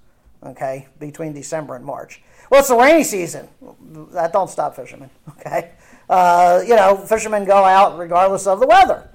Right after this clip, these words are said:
And, uh, you know, recall the many times we see them out in the boat. They're, what's Jesus doing when they're in the boat? He's sleeping. Why is he sleeping? 'Cause they go out and fish when?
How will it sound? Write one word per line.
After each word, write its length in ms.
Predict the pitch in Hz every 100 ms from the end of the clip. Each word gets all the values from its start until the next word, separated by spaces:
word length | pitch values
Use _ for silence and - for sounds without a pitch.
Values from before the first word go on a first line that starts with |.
| _ _ _ -
And, 420 | 285 294 285 285
uh, 360 | 277 277 277 269
you 100 | 294
know, 160 | 277
recall 460 | 285 - 330 381 359
the 60 | 262
many 220 | 285 285
times 300 | 277 285 220
we 100 | 247
see 220 | - 294
them 180 | 269 247
out 320 | 240 254 240
in 200 | 247 247
the 80 | 214
boat. 540 | 247 233 - - - _ _ _ _ _ _ _ _
They're, 440 | 240 247 240 220
what's 240 | 220 277 -
Jesus 340 | 285 247 -
doing 260 | 196 156 175
when 100 | 185
they're 100 | 196
in 60 |
the 60 | 190
boat? 320 | 247 226 - _ _ _ _ _ _ _ _ _
He's 140 | 226 220
sleeping. 500 | 311 381 - 165 - _ _ _ _
Why 180 | - 269
is 80 | 285
he 60 | 277
sleeping? 580 | 285 392 381 185 135 _ _ _ _
'Cause 140 | - 254
they 100 | 277
go 100 | 285
out 160 | 277
and 80 | 254
fish 220 | 254 262
when? 420 | 262 370 339 202